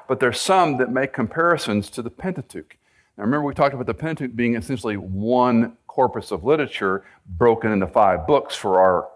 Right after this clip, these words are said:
our, our consumption, but there are many that would say the first forty-one Psalms parallel Genesis and so forth. You can see on the slide. That's worth your study if you want to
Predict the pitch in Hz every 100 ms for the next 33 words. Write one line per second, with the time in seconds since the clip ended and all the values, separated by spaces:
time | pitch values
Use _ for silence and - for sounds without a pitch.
0 | - 110 98 92 - 90 - 196 - 87
1 | 87 - - - 101 107 110 110 101 120
2 | 127 117 - 101 - 107 98 - - -
3 | 98 110 104 - 110 104 101 95 101 98
4 | 98 92 - 101 98 95 95 95 92 -
5 | - - _ 110 123 139 - 175 160 -
6 | 110 95 - 113 - 101 87 101 92 -
7 | 92 87 85 104 98 92 95 - _ -
8 | 104 - - 98 104 107 98 107 95 -
9 | - 104 101 98 120 113 - - _ -
10 | 113 104 104 - 120